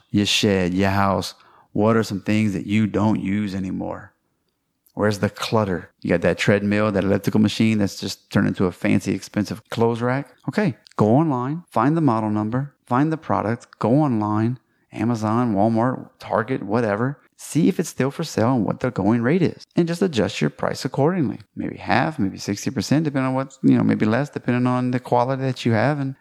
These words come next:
uh, if it's being sold. You can check Craigslist to sell it, Facebook to sell it.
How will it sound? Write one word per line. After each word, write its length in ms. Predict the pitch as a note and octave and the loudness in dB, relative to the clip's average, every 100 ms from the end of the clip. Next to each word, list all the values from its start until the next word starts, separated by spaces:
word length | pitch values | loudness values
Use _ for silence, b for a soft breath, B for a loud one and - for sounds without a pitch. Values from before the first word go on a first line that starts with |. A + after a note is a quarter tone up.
| _ | _
uh, 340 | - B2+ B2+ B2+ | -2 0 2 0
if 160 | B2 B2+ | -2 -8
it's 120 | A#2+ | -4
being 220 | A#2+ B2+ | 0 0
sold. 380 | A#2+ C#3 C#3+ - _ _ _ _ - | 0 -2 -2 -8 _ _ _ _ 0
You 140 | A2+ | 2
can 80 | A2 | 4
check 240 | - F#2 | 0 -2
Craigslist 580 | - A2 A2+ C3+ C#3+ D3+ | 0 2 2 0 -4 -4
to 80 | D3+ | -6
sell 300 | - D#3+ D#3+ | -4 -4 -2
it, 80 | D#3+ | -6
Facebook 640 | - - G#2 A#2+ - D3+ | -8 -2 -2 -2 -2 -2
to 120 | - D3 | 0 -4
sell 320 | - D3+ | -2 -2
it. 100 | E3+ | -2